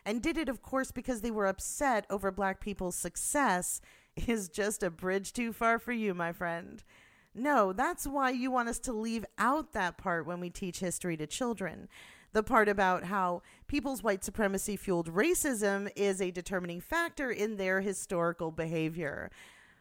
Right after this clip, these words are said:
Or perhaps Whitey Ryan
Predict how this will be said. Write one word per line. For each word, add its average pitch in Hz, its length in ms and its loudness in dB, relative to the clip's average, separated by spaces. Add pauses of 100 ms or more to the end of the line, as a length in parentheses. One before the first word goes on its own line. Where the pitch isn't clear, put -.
Or 196 220 6
perhaps 214 920 0 (340)
Whitey 294 380 0
Ryan 208 640 2